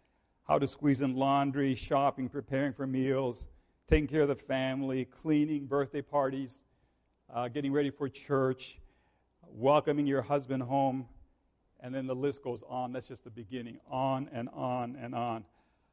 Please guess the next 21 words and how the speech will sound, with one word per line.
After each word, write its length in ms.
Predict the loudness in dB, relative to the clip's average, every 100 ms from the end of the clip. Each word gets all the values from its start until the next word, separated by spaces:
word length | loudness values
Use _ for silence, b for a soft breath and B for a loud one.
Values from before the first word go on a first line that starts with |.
| 0
I 40 | 2
have 100 | 2
this 140 | 0
picture 300 | 0 0 2
of 80 | 4
a 60 | 4
mother 540 | 4 6 6 6 2
who's 240 | 0 0
just 220 | 0 2 4
like 160 | 4
a, 160 | 4 -2 b b
a 60 | 4
mother 300 | 4 4 0
eagle, 320 | -4 0 -2
just 260 | -4 -10 -12 _ -4
kind 140 | -4
of 100 | -2
watching 440 | 2 4 4 -2 -6
over 240 | -4 -6
her 80 | -6
children, 540 | -6 -2 -2 -2 -6